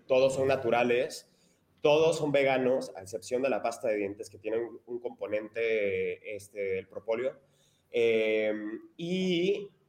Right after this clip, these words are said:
eh, cuando tú pagas el primer precio, pagas un, pues sí, un importe, como con la Coca-Cola, retornable.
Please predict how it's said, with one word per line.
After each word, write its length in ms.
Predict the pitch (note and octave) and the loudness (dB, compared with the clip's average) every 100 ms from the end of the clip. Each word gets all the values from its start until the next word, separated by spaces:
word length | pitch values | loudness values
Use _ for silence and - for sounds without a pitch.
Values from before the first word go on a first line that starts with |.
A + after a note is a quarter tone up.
| - | 0
eh, 1160 | C3 B2+ B2 B2 A#2+ A#2+ A#2+ A#2 A#2 A#2 A2+ - | 4 4 4 4 4 4 2 2 2 2 0 -2
cuando 300 | C3 B2+ B2+ | 0 0 -2
tú 140 | E3+ | -2
pagas 320 | E3+ E3+ E3+ | 0 0 0
el 140 | D3 B2 | -2 -2
primer 340 | B2+ C#3 C#3+ | 0 0 0
precio, 480 | D3+ D3 C#3 C#3+ D3 | -2 -2 0 -2 -2
pagas 380 | C#3 B2+ C3 - | 0 0 0 -4
un, 520 | C3 B2+ C3 B2+ B2+ | -2 -2 -2 -4 -6
pues 140 | - C3 | -6 -4
sí, 140 | F#3 | 0
un 160 | C#3 C#3+ | 2 2
importe, 480 | D3 D3 D3 - B2 | 0 0 -2 -2 -6
como 280 | A#2 A#2 - | -4 -4 -2
con 360 | A#2+ A#2 A#2 | -2 0 0
la 160 | A2+ A2+ | -2 -2
Coca-Cola, 600 | A#2 A#2 - C#3+ C#3 D3 | -6 -4 0 0 2 0
retornable. 720 | B2 - G#2+ B2 B2+ B2+ C3+ | -4 -4 -2 2 0 0 -6